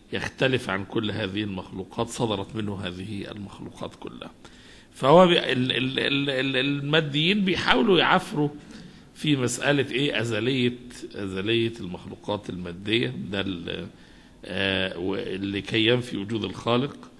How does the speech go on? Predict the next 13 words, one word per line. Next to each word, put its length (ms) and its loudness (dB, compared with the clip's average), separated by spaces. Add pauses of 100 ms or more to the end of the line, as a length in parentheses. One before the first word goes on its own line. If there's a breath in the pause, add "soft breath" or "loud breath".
(580 loud breath)
فبيقول: 840 2 (260)
"مما 400 2
يبرهن 440 2
على 200 -2
أن 140 -4
الكائنات 560 -4
حادثة 500 -10 (340)
حتى 340 -6
عند 240 -6
الماديين 760 -4 (1800 loud breath)
أنهم 440 6
يقدرون 760 4
للأرض 680 2